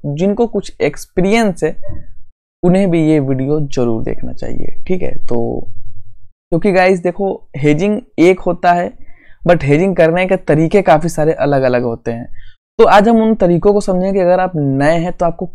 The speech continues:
कैसे hedging करना चाहिए। Main होता है guys option selling में strike price और hedging। अगर आप इस option selling कर रहे हो और आपको hedging के बारे में कुछ पता ही नहीं है तो आप सबसे बड़ी गलती करने वाले हो। तो अगर आपको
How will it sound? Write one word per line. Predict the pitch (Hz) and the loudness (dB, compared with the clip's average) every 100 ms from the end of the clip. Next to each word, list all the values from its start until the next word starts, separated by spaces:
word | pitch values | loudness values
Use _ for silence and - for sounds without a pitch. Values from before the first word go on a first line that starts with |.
| - | -4
कैसे | 147 156 220 | -4 0 0
hedging | 147 139 135 | 0 -2 -4
करना | 123 123 | -4 -4
चाहिए। | 123 131 135 | -4 -4 -2
Main | 139 165 202 208 | -2 0 0 -2
होता | 185 180 196 | -4 -4 -2
है | 185 | -2
guys | 180 190 - | -2 -4 -2
option | - 147 147 - 175 | 0 0 0 -4 -2
selling | 165 151 160 170 170 | -2 0 0 0 -2
में | 170 | -4
strike | - 165 160 165 - | -2 0 0 0 -2
price | 156 190 - - - | 0 0 -6 -20 -4
और | - 156 | 0 0
hedging। | 147 147 - - - - - - - | 2 0 -2 -6 -6 -8 -10 -6 2
अगर | 180 208 | 4 6
आप | 196 | 6
इस | 208 - 139 | 2 2 4
option | 151 - 233 214 | 4 4 0 0
selling | - 156 190 214 | 0 0 2 2
कर | 208 | 4
रहे | 190 196 196 | 4 2 0
हो | 196 214 - | -2 -4 0
और | 165 165 147 - | 2 2 2 2
आपको | 160 - 233 | 2 4 4
hedging | 151 156 220 | 4 2 2
के | 233 | 2
बारे | 196 185 | 2 2
में | 220 | 0
कुछ | 240 214 | -2 -2
पता | - 143 202 | -2 2 4
ही | 202 | 4
नहीं | 170 139 123 | 2 -2 -4
है | 123 - - - - - | -8 -14 -20 -20 -16 -4
तो | - | 2
आप | 165 156 | 2 2
सबसे | 170 - 175 | -2 -4 0
बड़ी | 165 165 | 0 0
गलती | 139 139 | -2 -2
करने | 135 127 | -4 -4
वाले | 117 113 113 | -4 -6 -8
हो। | 123 - - - _ _ _ _ _ _ _ | -8 -12 -14 -18 _ _ _ _ _ _ _
तो | 156 131 | 0 0
अगर | - 139 190 | 0 2 2
आपको | 196 165 165 - 190 185 | 0 -2 -4 -4 0 0